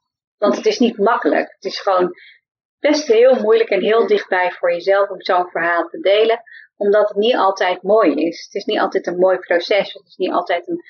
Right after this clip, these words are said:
makkelijk proces. En, en ik, eh, voor een deel herkennen papa en ik dat proces natuurlijk ook, omdat het bijvoorbeeld voor Nani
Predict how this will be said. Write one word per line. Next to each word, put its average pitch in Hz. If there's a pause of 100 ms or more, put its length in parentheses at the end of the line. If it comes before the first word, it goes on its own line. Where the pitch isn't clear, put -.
(260)
makkelijk 185
proces. 190 (360)
En, -
en 190
ik, 180
eh, - (420)
voor 196
een 190
deel 208
herkennen 175
papa 202
en 175
ik 202
dat -
proces 175
natuurlijk 180
ook, 226
omdat 165
het 170
bijvoorbeeld 175
voor 190
Nani 190